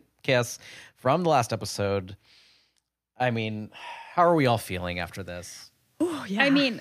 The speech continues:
Speaker 3: okay, beyond the, like, you know, baseline, how disgusting it is, um, I just thought it was really bizarre that Pacey <laughs> is having this conversation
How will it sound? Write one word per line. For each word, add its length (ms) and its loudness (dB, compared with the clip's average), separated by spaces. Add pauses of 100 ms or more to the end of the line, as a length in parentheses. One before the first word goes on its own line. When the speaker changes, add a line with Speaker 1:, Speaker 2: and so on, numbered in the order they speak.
(120)
Speaker 3:
okay, 380 0 (500)
beyond 360 2
the, 180 0
like, 360 -2 (1040)
you 100 -6
know, 200 -4 (600)
baseline, 840 -2 (100)
how 200 -2
disgusting 680 -4
it 100 -8
is, 420 -10 (440)
um, 560 -4 (340)
I 140 0
just 280 -8
thought 180 0
it 120 -6
was 540 -10 (300)
really 680 -4 (100)
bizarre 520 -4
that 240 -6 (300)
Pacey 420 -4
<laughs> 20 -
is 680 -6 (100)
having 200 -2
this 160 -8
conversation 920 -2